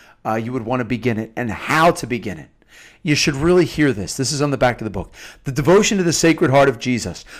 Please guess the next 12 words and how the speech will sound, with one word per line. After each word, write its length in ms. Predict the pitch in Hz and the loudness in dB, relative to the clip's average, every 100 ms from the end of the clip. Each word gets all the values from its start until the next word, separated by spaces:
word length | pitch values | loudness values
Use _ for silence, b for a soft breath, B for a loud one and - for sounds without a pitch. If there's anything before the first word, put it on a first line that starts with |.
| B | B
was 200 | 165 160 | 2 4
actually 340 | 175 202 214 190 | 4 2 0 0
commissioned 640 | - 175 214 - - 87 | 0 2 2 0 -4 0
by 200 | 110 143 | 4 6
our 60 | 151 | 6
Lord 180 | 160 | 4
himself 440 | 160 143 156 143 - | 2 2 2 2 -2
through 360 | - 202 202 B B | -2 -2 -2 B B
Saint 400 | - - 175 180 | -8 0 0 2
Margaret 380 | 180 156 151 147 | 2 2 2 0
Mary. 360 | 135 104 67 - _ _ _ _ _ _ _ _ _ _ _ _ _ _ _ _ _ _ _ _ B B B B _ _ - | -2 -6 -8 -16 _ _ _ _ _ _ _ _ _ _ _ _ _ _ _ _ _ _ _ _ B B B B _ _ -2
And 180 | 151 | -2